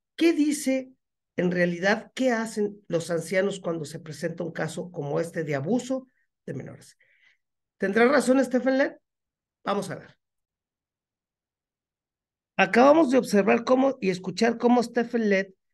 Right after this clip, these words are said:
dice que ellos no son permisivos con los que abusan de niños, de menores. Stephen Lett, eres mentiroso. Ya viste que eres, ya, ya vimos que es cruel. Ahora vamos a ver cómo es mentiroso.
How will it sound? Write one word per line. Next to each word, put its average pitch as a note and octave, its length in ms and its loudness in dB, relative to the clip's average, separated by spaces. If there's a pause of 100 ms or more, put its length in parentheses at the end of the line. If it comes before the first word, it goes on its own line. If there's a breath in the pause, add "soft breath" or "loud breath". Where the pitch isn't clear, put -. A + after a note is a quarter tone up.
(220)
dice A3 380 -4
que A3 160 -2
ellos A3 260 -2
no A3+ 140 0
son A#3 280 -6
permisivos G#3 760 -4
con F3+ 240 -4
los D#3+ 160 -6
que E3+ 100 -4
abusan F3 460 -4
de D#3+ 100 0
niños, F#3 440 0
de E3 100 -10
menores. F3 520 -4 (680 soft breath)
Stephen G#3 400 4
Lett, F3+ 280 4 (460)
eres F3+ 320 0
mentiroso. D3+ 960 -2 (800)
Ya A3 160 4
viste C#4+ 320 0
que B3 120 2
eres, A#3+ 220 0
ya, A#3+ 300 2
ya A3+ 140 4
vimos C4 320 -2
que B3+ 80 -2
es A#3+ 100 -6
cruel. F3 500 -2 (120)
Ahora A3 240 0
vamos A3 220 0
a G3+ 40 -2
ver G#3 180 -6
cómo G#3 280 -2
es F3+ 140 -6
mentiroso. D#3+ 800 -4